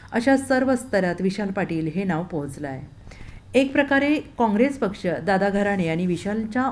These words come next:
बाब-, बद्दल लोकांच्या मनात सहानुभूती निर्माण झाली.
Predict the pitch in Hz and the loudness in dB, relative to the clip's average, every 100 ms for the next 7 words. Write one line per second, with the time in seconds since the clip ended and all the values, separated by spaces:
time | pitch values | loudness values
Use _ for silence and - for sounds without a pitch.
0 | - 175 156 147 170 156 196 170 160 160 | -4 -2 -2 -4 -4 -4 -2 -2 -2 0
1 | 185 190 202 170 170 175 151 151 151 156 | -2 -2 -4 -4 -4 -4 -4 -4 -4 -6
2 | 139 135 135 135 139 - | -4 -4 -6 -8 -12 -14